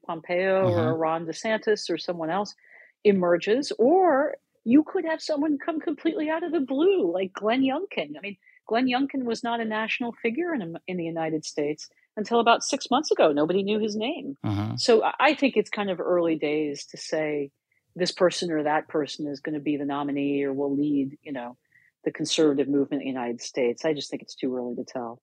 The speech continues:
Speaker 2: Yeah, but at the moment, it's still Donald Trump who's leading the, the, this movement, isn't it?
Speaker 1: I think there are many people who lead the movement, honestly.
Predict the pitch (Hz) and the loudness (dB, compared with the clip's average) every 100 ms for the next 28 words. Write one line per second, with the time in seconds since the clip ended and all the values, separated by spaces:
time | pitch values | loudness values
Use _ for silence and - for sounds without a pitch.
0 | - 123 123 - 123 127 120 123 131 127 | -10 -6 -6 -4 0 0 2 4 4 4
1 | 113 113 - - 127 123 120 113 139 123 | 2 -2 -4 0 0 0 -2 -2 -2 -2
2 | 110 101 113 104 104 98 90 95 92 - | -2 -4 -4 -4 -4 -8 -10 -12 -14 -14
3 | 95 95 - 104 107 101 98 90 104 - | -10 -8 -6 -6 -8 -8 -8 -8 -8 -10
4 | 90 - _ - - - - _ _ _ | -14 -16 _ -20 -20 -20 -20 _ _ _
5 | 240 339 - 440 370 311 269 226 214 214 | 2 4 2 -2 4 6 6 4 2 0
6 | - 190 175 185 160 170 156 165 160 156 | 0 0 0 -2 0 0 -2 -6 -6 -4
7 | 160 151 160 156 160 - 156 156 | -6 -4 -4 -4 -6 0 2 2